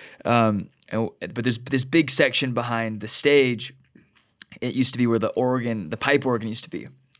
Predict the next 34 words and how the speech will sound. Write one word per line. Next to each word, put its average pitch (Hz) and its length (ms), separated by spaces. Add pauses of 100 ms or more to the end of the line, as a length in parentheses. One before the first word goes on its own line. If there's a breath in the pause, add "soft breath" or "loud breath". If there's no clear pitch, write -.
(400 loud breath)
And 127 140
so, 127 380 (200)
<coughs> - 220
uh, 120 320
we 123 140
were, 127 200
we 123 160
were, 117 340 (440)
we 123 200
ripped 131 440
out 120 220
this 110 180
wall 160 480
that 113 180
was, 113 300
it 120 80
was 113 220
just 131 180
fabric. 113 480
It 127 40
wasn't 127 180
really 120 140
a 110 40
wall. 107 240
It 90 80
was, 98 140
like, 98 180
nylon, 98 560
old 104 220
nylon. 85 360
So - 140
we're 101 160
kind 117 140
of 107 100